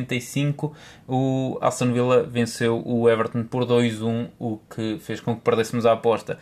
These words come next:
Eh, e foi um bocado estranho porque, hum, neste jogo, logo nas primeiras duas oportunidades, uma para cada equipa, claras que tiveram de golo, marcaram as duas.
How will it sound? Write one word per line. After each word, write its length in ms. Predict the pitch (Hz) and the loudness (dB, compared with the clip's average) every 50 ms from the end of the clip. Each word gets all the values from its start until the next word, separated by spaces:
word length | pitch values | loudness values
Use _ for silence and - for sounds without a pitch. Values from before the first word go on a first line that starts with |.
| - - - - - - | -16 -20 -20 -20 -10 -2
Eh, 500 | - 127 131 131 131 127 131 131 - - - | 2 2 4 4 4 4 4 2 2 -2 -2
e 220 | - 147 151 151 | 0 0 2 2
foi 160 | - - 160 | 2 4 2
um 60 | 156 | 2
bocado 260 | 147 151 170 151 151 - | 4 4 4 2 2 0
estranho 340 | - - 170 180 185 185 175 | -2 0 0 2 2 0 0
porque, 380 | 180 190 190 170 170 - - | 0 0 -2 -2 -2 -2 0
hum, 680 | 190 185 185 185 180 180 175 180 175 170 151 120 101 95 - - - - _ - - | 0 2 2 2 2 2 2 2 0 0 -2 -2 -6 -10 -12 -16 -20 -20 _ -18 -6
neste 480 | - 139 156 170 170 165 - - - | 0 2 4 4 4 2 0 -2 0
jogo, 320 | 151 151 135 120 107 - 120 | 2 2 2 2 0 -2 -2
logo 320 | 123 135 139 135 127 135 | 0 2 2 2 2 0
nas 240 | 135 139 135 135 127 | 0 0 0 -2 -2
primeiras 480 | - - 135 147 170 196 185 185 170 156 | -2 -2 0 2 2 2 2 2 2 2
duas 180 | 165 165 147 | 2 4 4
oportunidades, 600 | 147 147 - - 143 139 131 123 117 113 - - | 2 0 0 -4 -4 0 2 2 2 2 0 -2
uma 180 | 123 135 143 135 | -4 -4 -4 -2
para 140 | - 139 - | -2 -2 0
cada 180 | - 139 135 | 0 0 0
equipa, 480 | 135 123 - - 110 98 - - 113 113 | -2 -2 -4 -6 -6 -6 -4 -4 -4 -4
claras 460 | - - 139 131 127 120 120 117 - | -4 -4 0 2 4 4 4 2 -2
que 100 | - - | -4 -8
tiveram 320 | - 123 123 127 131 135 | -6 -2 -2 -2 0 -2
de 60 | 135 127 | -4 -2
golo, 320 | 127 139 143 135 - - | -2 -2 -2 -2 -4 -8
marcaram 460 | - 135 143 139 - 143 139 139 139 139 | -6 -4 -4 -2 -2 -2 -2 0 0 -2
as 100 | 127 123 | -2 -4
duas. 320 | 123 117 113 - - - | -4 -4 -4 -6 -8 -10